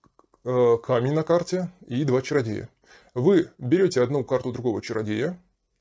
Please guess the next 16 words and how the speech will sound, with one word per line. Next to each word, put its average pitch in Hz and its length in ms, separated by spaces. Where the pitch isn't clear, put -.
потом 123 380
смотрите 131 480
её. 170 180
Если 170 280
вам 170 260
нужна 190 340
она, 120 220
то 170 400
даёте 123 560
любую 131 240
другую 120 240
карту, 120 220
которая 113 220
вам 110 80
не 110 40
нужна. 104 320